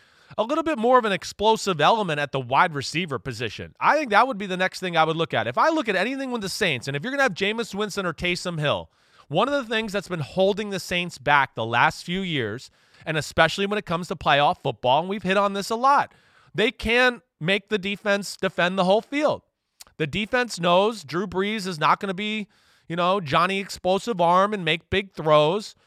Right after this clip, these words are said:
and teams tend to cre-, creep up towards the line of scrimmage, and they take away the run game and a lot of the great short passes that Sean Payton's so great at creating for that offense,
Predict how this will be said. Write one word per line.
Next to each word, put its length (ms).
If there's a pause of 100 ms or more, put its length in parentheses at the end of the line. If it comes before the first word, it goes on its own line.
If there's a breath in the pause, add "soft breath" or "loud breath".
(260 soft breath)
and 160
teams 380
tend 200
to 60
cre-, 260
creep 380
up 220
towards 240
the 80
line 220
of 80
scrimmage, 600 (280 soft breath)
and 160
they 100
take 320
away 300
the 100
run 320
game 380
and 80
a 40
lot 200
of 40
the 80
great 300
short 300
passes 420
that 140
Sean 260
Payton's 320
so 220
great 260
at 80
creating 480
for 140
that 200
offense, 600